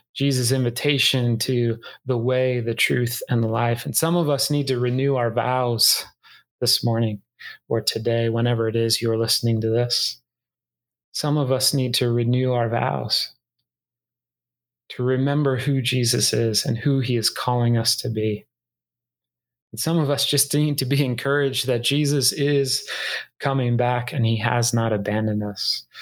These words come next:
And next, Jesus moves into this, this beautiful, beautiful and profound statement. "I am the way, the truth, and the life.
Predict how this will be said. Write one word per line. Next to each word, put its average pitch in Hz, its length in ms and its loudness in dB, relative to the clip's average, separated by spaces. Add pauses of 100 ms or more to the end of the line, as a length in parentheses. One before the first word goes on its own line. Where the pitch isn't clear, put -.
(380)
And 143 80 0
next, 170 240 2
Jesus 175 440 0
moves 170 280 2
into 156 220 2
this, 143 520 0
this 135 240 2
beautiful, 147 800 0
beautiful 139 600 0
and 120 120 0
profound 135 920 -2
statement. 113 760 -2 (880)
"I 151 260 0
am 139 300 0
the 120 120 0
way, 127 680 0 (640)
the 120 100 0
truth, - 800 -2 (260)
and 117 160 2
the 110 60 2
life. 110 600 -4